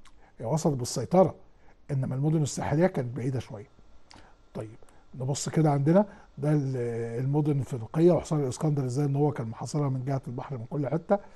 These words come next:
لحد ما سيطر عليها. دي هنا يا جماعة اللون الاخضر ده الرومان. شوف الرومان مسيطرين على البحر المتوسط، بحيرة رومانية بما فيها فينيقيا ومصر كمان معاها، وكانوا في فترة من الفترات واخدين العراق ولكن خرجوا، والفرس دخل مكانهم.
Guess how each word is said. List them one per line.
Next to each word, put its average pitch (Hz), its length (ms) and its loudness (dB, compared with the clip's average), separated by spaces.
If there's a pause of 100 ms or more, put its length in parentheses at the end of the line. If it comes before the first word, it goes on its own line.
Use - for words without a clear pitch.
(280)
لحد 135 280 -4
ما 123 100 -4
سيطر 135 340 -4
عليها. 156 380 0 (960)
دي 170 180 10
هنا 170 120 8
يا 151 40 6
جماعة 143 260 6
اللون 160 300 10
الاخضر 180 320 8
ده 190 120 10
الرومان. 160 460 10 (300)
شوف 180 200 6
الرومان 190 300 12
مسيطرين 185 500 6
على 180 160 10
البحر 190 240 6
المتوسط، 190 380 4
بحيرة 202 300 8
رومانية 160 500 8
بما 262 240 6
فيها 240 420 8 (300)
فينيقيا 226 540 10 (100)
ومصر 190 360 8
كمان 156 280 4
معاها، 123 340 0 (280)
وكانوا 185 300 8
في 175 140 4
فترة 196 240 6
من 170 100 6
الفترات 151 400 2
واخدين 156 280 0
العراق 151 320 0
ولكن 135 240 0
خرجوا، 113 200 -10 (480)
والفرس 156 380 0
دخل 143 280 -2
مكانهم. 110 300 -10